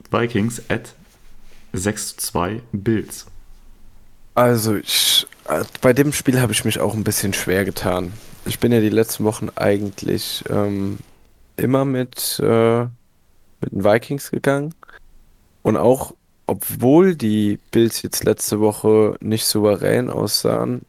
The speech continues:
Speaker 2: und gegen die Jets verloren haben, werd ich trotzdem mit den Bills mitgehen,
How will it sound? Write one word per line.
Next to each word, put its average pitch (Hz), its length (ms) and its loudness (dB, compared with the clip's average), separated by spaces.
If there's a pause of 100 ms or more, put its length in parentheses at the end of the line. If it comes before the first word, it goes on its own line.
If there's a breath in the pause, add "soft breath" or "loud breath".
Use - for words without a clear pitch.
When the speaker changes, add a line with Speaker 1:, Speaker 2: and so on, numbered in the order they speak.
(240)
Speaker 2:
und 104 260 -2
gegen 98 180 -2
die 95 160 -8
Jets 120 240 0
verloren 101 380 -2
haben, 107 280 -4
werd - 280 -4
ich - 320 -4
trotzdem - 400 -2
mit 113 140 0
den 101 120 -4
Bills 131 340 -2
mitgehen, 113 480 0